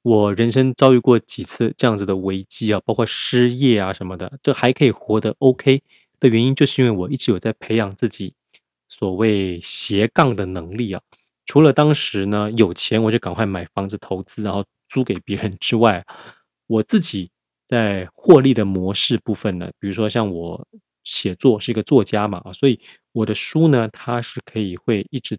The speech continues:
再版的，所以每一年会有固定的版税进来。也因为写作，那你就会有人邀请我去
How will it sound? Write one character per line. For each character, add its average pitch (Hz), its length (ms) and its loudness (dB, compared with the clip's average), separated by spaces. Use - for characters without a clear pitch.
再 131 340 4
版 - 220 -8
的， - 140 -16
所 135 120 -2
以 120 60 0
每 110 180 0
一 135 40 2
年 131 160 2
会 135 100 2
有 104 220 2
固 - 180 -4
定 123 240 0
的 101 180 -4
版 90 200 2
税 127 220 4
进 123 220 0
来。 92 180 -8
也 123 340 4
因 208 240 4
为 127 420 2
写 95 400 -6
作， 135 380 2
那 131 120 0
你 98 140 -4
就 123 140 0
会 123 120 2
有 107 160 -6
人 92 260 -8
邀 120 180 2
请 107 200 -8
我 90 140 -8
去 104 420 -8